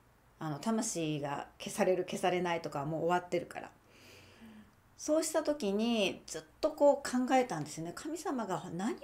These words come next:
を望んで、この地球をどうしたいんだろう。うん、そればっかり考えて、でも直接的にはおっしゃらないから自分で考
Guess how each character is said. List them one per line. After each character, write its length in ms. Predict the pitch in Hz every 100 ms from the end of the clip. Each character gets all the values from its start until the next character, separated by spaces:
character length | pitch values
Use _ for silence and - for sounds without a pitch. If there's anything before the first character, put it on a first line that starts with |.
| 508
を 60 |
望 340 | 247 208 196 185
ん 60 |
で、 180 | 165 160 - - - -
こ 160 | - 254
の 120 | 254
地 180 | - -
球 200 | - 254
を 100 | 208
ど 180 | 202
う 60 | 466
し 120 | 494
た 120 | 370
い 80 | 226
ん 80 | 180
だ 120 | 156
ろ 200 | 151 147 -
う。 60 | - - - - - -
う 60 | 165 160 151
ん、 0 | -
そ 160 | -
れ 80 | 381
ば 100 | 392
っ 20 |
か 180 | - 466
り 100 | 415
考 300 | - 233 226 220
え 120 | 175
て、 340 | - 185 180
で 100 | 214
も 300 | 262 220 - - _ -
直 100 | 381
接 300 | - 466 466
的 200 | - 466
に 180 | 466 466 403
は 280 | 202 - -
お 60 |
っ 20 |
し 160 | 190 -
ゃ 40 |
ら 120 | 190 190
な 160 | 175
い 60 | 151
か 160 | 156
ら 180 | 160 175
自 140 | 160 180
分 240 | 247 302
で 80 | 302
考 120 | 311